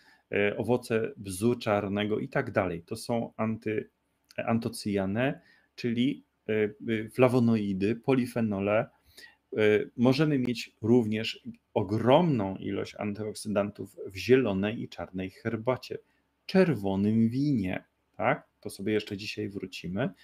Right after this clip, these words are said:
bo będziemy mówili o resveratrolu, jak również inne barwniki, na przykład barwniki w buraku, betanina, e, może być to, e, suplement, który zawiera na przykład koenzym Q dziesięć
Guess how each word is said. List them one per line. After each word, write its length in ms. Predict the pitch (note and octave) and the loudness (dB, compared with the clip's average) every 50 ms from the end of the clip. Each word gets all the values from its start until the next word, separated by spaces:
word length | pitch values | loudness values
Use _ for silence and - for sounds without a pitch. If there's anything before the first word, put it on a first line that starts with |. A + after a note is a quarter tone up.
| - - - - - - _ _ | -20 -20 -20 -20 -20 -20 _ _
bo 60 | G2 | 0
będziemy 420 | G2 G#2 G#2+ G#2+ G#2 A2+ A2+ A2+ A2 | 2 2 2 4 2 4 4 4 4
mówili 360 | G#2 G2+ G2 G#2+ G#2+ A2 - | 4 2 0 0 -2 -2 -2
o 100 | - G2 | 0 0
resveratrolu, 920 | G2+ G#2 G2+ G#2 G2 G#2+ G2+ G2 F#2+ - - G#2 F#2 F2 F2+ F#2 F#2+ E3+ - - - _ _ _ - - - - - _ _ _ _ - | 0 -2 -2 -4 -6 -4 -6 -6 -8 -6 -6 -4 -4 -2 0 0 0 -2 -4 -10 -20 _ _ _ -20 -20 -20 -20 -20 _ _ _ _ 6
jak 200 | A#2 C#3 C#3+ - | 6 6 6 6
również 540 | - C3+ C3 A2+ A#2 A2+ A2+ C3 C#3 - - | 2 0 2 4 6 6 6 4 2 -2 -2
inne 400 | C#3+ D3 D3+ C#3 C3 A#2 A2 G#2+ | 0 2 4 4 6 6 4 4
barwniki, 760 | F#2+ F#2 B2 B2+ A#2+ A#2 G2+ G#2 A#2 B2 B2 A#2 - - F#2+ | 6 8 10 10 10 8 6 4 4 4 4 4 0 -2 -4
na 80 | G#2 | -4
przykład 300 | A#2 - - - C#3 A#2 | -4 -6 -2 -2 -2 0
barwniki 640 | G#2 G2+ A#2 A2 A2 G#2 A2 A2 A2 A2+ - - - G2 | 4 6 6 6 6 2 -4 -6 -6 -6 -8 -12 -14 -14
w 120 | G2 F#2+ | -14 -16
buraku, 1040 | - - - - G2+ A#2 A#2 A2 G#2+ F#2 E2+ - - - - G#2+ A2 A#2 B2+ B2+ - _ _ _ | -20 -20 -20 -2 4 4 6 6 6 4 2 0 -4 -6 -2 2 4 4 4 2 0 _ _ _
betanina, 840 | A2+ G2 B2+ B2+ - - F#2+ F#2 F2+ F2 F2 F2 F#2+ G#2 A2 A#2+ C3 - - _ _ _ _ _ _ - - _ | 2 4 4 4 4 2 -4 -6 -6 -8 -6 -2 2 2 2 2 0 -2 -10 _ _ _ _ _ _ -20 -20 _
e, 340 | - G#2 G#2 G#2 G2 G2+ G2 - | 4 6 8 8 6 4 2 -2
może 340 | B2 A#2+ C3+ C#3+ C3 C#3+ B2+ | 0 2 4 4 4 2 0
być 300 | G#2+ - A#2 - - - | 0 -2 -4 -6 -8 0
to, 320 | - A#2 G#2+ G#2 G2+ - _ _ _ _ _ _ _ | 2 2 2 2 0 -6 _ _ _ _ _ _ _
e, 280 | A2+ G#2+ G#2+ G#2 G#2 G2+ - - _ _ _ _ | 0 2 2 2 0 -2 -6 -12 _ _ _ _
suplement, 840 | - - - C3 - - B2+ A#2+ G#2 F#2+ F2+ F2+ G2 - - _ _ _ | -14 -8 -8 -8 -2 4 6 6 8 6 4 -2 -4 -8 -12 _ _ _
który 220 | - C3 A#2+ A#2 | 0 0 0 2
zawiera 360 | G2+ A2+ A2 G#2+ A#2 A2 G#2+ | 0 -2 -2 0 0 0 0
na 100 | G#2 G#2 | 0 -2
przykład 300 | G2+ - - - G#2 - | -4 -8 -10 -10 -10 -10
koenzym 680 | - - - A#2 A2+ A2+ A#2+ A2+ G#2 F#2+ G#2 G2+ G2 F#2+ | -4 2 2 4 4 4 0 -2 0 0 0 -2 -2 -4
Q 180 | - - G#2 | -6 -6 -8
dziesięć 600 | F#2+ - F#2 F2+ - - A#2+ C3 D3+ D#2 - - | -6 -4 -6 -8 -6 -6 -4 -4 -6 -8 -10 -14